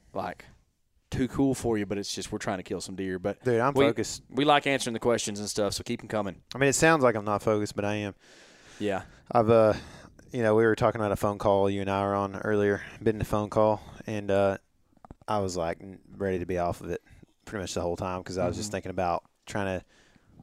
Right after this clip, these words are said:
Speaker 2: basically just thinking logistics that all lead to what I'm after, which is the goal of shooting the biggest buck of the year right now.
Speaker 1: Mm.
Speaker 2: So
Speaker 1: Do you think this is gonna be your biggest buck of the year?
Speaker 2: I mean, most of the time it is.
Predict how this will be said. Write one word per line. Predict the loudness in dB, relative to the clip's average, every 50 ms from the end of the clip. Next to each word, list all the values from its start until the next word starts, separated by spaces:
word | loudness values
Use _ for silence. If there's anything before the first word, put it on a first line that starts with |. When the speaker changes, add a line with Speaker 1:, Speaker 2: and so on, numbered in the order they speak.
| -20 _ 4
Speaker 2:
basically | 4 4 6 4 2 2
just | 2 2 0
thinking | 0 0 0 2
logistics | 2 0 2 4 4 4 4 2 -2 -4 -4 -6 -10 -12 _ _ _ -20 _ _ _ _ _ _ _ _
that | 2 2 4 6
all | 6 8 8 6 6
lead | 6 4 2 2 -2 -2
to | -2 0 0 2 2 0 -2 -4 -2
what | 0 2 2 4
I'm | 4 2 2 2 0 -2 -2
after, | 0 0 -2 0 0 0 0 0
which | 0 -2 -2 -4
is | -6 -6 -6
the | -6 -2
goal | 0 2 2 4 2 2
of | 0 -2 -6 -14 _ _ -20 _
shooting | -6 -2 0 0 0 0 -2 -6 -10 -12 -10 -6
the | -4 0 2
biggest | 2 2 2 2 -2 0 2
buck | 2 2 2 2
of | 0 -2 -2 -2
the | -4
year | -4 -2 -2 -2 -2 -2 -4 -6 -10 -12 -10 -8
right | -6 -6 -6 -6
now. | -8 -8 -8 -10 -12 -18 _ -8
Speaker 1:
Mm. | -6 -4 -4 -4 -4 -4 -6 -8 -8 -10 -12 -14 -16 -18 -20 -20
Speaker 2:
So | _ -8 -4 -2 0 0 0 0 0
Speaker 1:
Do | -2
you | 0
think | 0 0 -2
this | -2 -4 -2
is | -2 -2 -2
gonna | -2 -2 0
be | 0
your | 0 0
biggest | 0 0 -2 -4 -2
buck | -4 -4 -2
of | -2
the | -4 -2
year? | -2 -2 -2 -4 -6 -12 -20 _ _ _ _ _
Speaker 2:
I | -12 -10 -8
mean, | -6 -4 -4 -4 -4 -6 -8 -12 -14 -8 -4
most | -2 -2 0 -2 -4
of | -8 -8
the | -8
time | -6 -6
it | -6
is. | -4 -2 -2 -2 -2 -2 -2 -4 -8